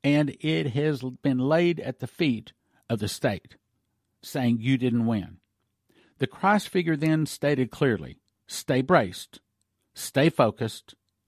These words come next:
stay on task, for I am coming soon."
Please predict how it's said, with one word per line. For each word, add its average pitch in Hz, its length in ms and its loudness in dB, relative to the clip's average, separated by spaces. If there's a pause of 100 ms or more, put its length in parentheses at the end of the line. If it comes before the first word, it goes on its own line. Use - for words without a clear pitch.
(340)
stay - 420 -4
on 180 160 2
task, 123 420 0
for - 240 -2
I 135 180 -2
am 160 300 0
coming 127 380 -4
soon." 101 460 -6